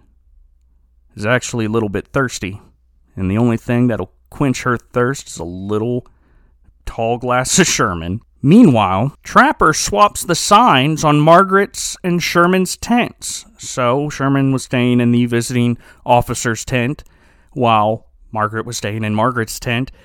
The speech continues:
He, so he puts the visiting officer sign on Margaret's tent and Margaret's tent on the visiting officer sign, or officer's tent. And he unscrews the light bulb. So Sherman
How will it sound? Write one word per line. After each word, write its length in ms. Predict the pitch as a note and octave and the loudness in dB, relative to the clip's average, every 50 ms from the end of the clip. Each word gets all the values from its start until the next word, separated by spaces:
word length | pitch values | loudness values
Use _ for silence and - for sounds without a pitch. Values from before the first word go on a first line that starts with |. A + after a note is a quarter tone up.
| _ _ _ | _ _ _
He, 160 | - C4+ A3+ | -10 -8 -6
so 220 | G3 - A3 G#3 | -2 2 2 2
he 80 | G#3+ G#3 | 2 2
puts 220 | - A#3 G#3+ - - | 0 0 -2 0 -4
the 80 | F3+ | -4
visiting 420 | E3 D#3+ E3+ D#3 D3 C3+ C#3 C3 C3 | -2 0 -2 -2 -2 -2 -2 0 0
officer 500 | B2+ B2 A#2+ A2 - B2 - - B2+ A#2 | 0 0 0 -2 -6 -8 -6 -6 -6 -6
sign 420 | A2 - - A#2 A2 G#2 G#2+ A2 G#2+ | -4 -4 -2 -2 -2 0 -2 -2 -2
on 120 | A#2 A#2+ | 0 0
Margaret's 400 | A#2 A#2+ A#2+ A#2+ B2+ A#2+ - - | 2 2 2 2 0 -4 -6 -6
tent 260 | - B2+ A#2+ A#2+ G2+ | -4 -4 -2 -2 -2
and 80 | C3+ C#3+ | -2 0
Margaret's 340 | D3+ D#3+ D#3 D3+ D3 - - | 0 0 0 -2 -4 -8 -6
tent 220 | - C#3+ C#3 C3+ | -2 -2 0 2
on 60 | B2+ A#2+ | 0 0
the 40 | A#2+ | 0
visiting 360 | B2 A#2 A2 A2+ A2+ A2+ A2+ | 0 -2 -4 -4 -2 -2 0
officer 420 | A2 A2 G2+ G2 - - - G2+ | 0 0 -2 -4 -8 -12 -12 -12
sign, 360 | F#2 - - G#2+ F2 E2 E2 - - _ _ - - _ _ _ _ _ _ _ _ - | -10 -8 -6 -6 -6 -6 -8 -10 -14 _ _ -20 -20 _ _ _ _ _ _ _ _ -6
or 240 | - A2+ G#2+ G2+ G#2 A#2 | -2 0 2 2 4 4
officer's 440 | B2 B2 - A2 - - G#2+ - | 4 2 0 -4 -8 -10 -10 -10
tent. 260 | - - G2 F2 - - _ _ _ _ _ _ _ _ - | -8 -8 -10 -10 -10 -14 _ _ _ _ _ _ _ _ -4
And 200 | - A#3+ C4 A#3+ | -2 0 0 0
he 140 | G#3+ G3+ F#3 | 0 0 0
unscrews 400 | F#3 F#3 - - - E3+ D#3 D3 | 0 0 0 -2 -4 -4 -4 -2
the 60 | C#3 | -2
light 260 | C#3 C3 B2 B2 - | 0 0 0 -2 -4
bulb. 260 | - F2 - - - - _ - _ _ _ _ _ _ _ _ _ _ _ _ | -6 -10 -10 -10 -12 -14 _ -20 _ _ _ _ _ _ _ _ _ _ _ _
So 140 | - - F#3+ | -4 -2 -2
Sherman 440 | F3+ - A#3 B3 A#3 A3+ G#3 E2+ | 4 4 4 6 6 4 0 -2